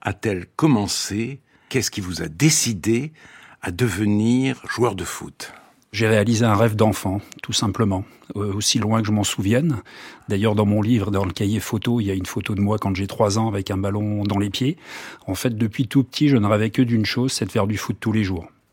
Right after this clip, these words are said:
Speaker 2: Donc, je n'imaginais pas que ça puisse être, devenir un métier, mais en tout cas, j'avais cette, j'avais cette envie, parce que c'est vrai que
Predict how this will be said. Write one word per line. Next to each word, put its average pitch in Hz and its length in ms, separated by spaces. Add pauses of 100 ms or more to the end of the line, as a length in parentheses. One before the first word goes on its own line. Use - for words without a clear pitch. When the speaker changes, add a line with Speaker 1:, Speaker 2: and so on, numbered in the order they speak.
(120)
Speaker 2:
Donc, 95 180
je - 120
n'imaginais 113 480
pas 120 120
que 98 60
ça 107 120
puisse - 240
être, 98 280
devenir 107 340
un 101 60
métier, 104 340 (540)
mais 98 120
en 95 80
tout - 120
cas, 120 120
j'avais 113 240
cette, 104 420
j'avais 104 220
cette - 220
envie, 101 280
parce - 220
que 95 100
c'est - 140
vrai 104 160
que 95 280